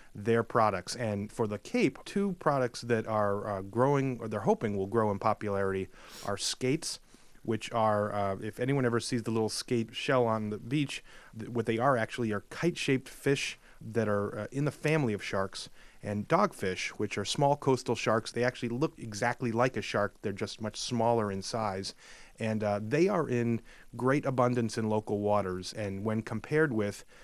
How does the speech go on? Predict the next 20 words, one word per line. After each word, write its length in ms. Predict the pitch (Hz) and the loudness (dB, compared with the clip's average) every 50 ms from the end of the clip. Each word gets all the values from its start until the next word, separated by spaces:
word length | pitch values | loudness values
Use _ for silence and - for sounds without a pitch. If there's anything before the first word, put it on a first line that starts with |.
| - - - | -16 -10 -6
cod, 420 | - - 160 165 139 104 104 127 | -2 2 4 4 4 4 2 0
which, 220 | 123 117 110 - - | -2 -2 -2 -2 -4
of 120 | 107 - | -6 -4
course, 440 | - 117 107 104 98 - - - 95 | -2 0 0 0 0 -2 -6 -8 -8
y-, 60 | 110 113 | -8 -8
you 280 | - - 120 110 113 101 | -8 -10 -10 -10 -8 -8
know, 120 | 101 104 - | -8 -10 -10
Cape 260 | - - 110 107 - | -8 -8 -8 -8 -6
Cod, 320 | - - 117 113 117 117 | -2 0 2 2 2 2
it's, 220 | 110 104 104 - - | 0 -4 -6 -8 -10
it's 160 | 107 104 - | -10 -8 -6
the 80 | - 107 | -4 -4
iconic 500 | 101 98 - - 120 117 113 104 - - - - - - - - - - - | -4 -4 -2 -2 -2 -2 -2 -4 -8 -12 -20 -20 -20 -20 -20 -20 -20 -10 -4
image 360 | - 131 139 143 131 120 110 | 0 2 2 4 2 2 2
of, 260 | 120 110 107 101 - - | 2 2 0 0 -4 -4
of 220 | 117 110 98 98 | -4 -4 -4 -4
the 80 | 104 101 | -8 -6
fish 300 | - - 151 147 - 139 | -2 -2 -2 0 0 0
around 320 | 117 110 104 101 101 98 | 0 0 0 0 -2 -4
here, 280 | - 110 101 98 98 | -4 -4 -2 -2 -2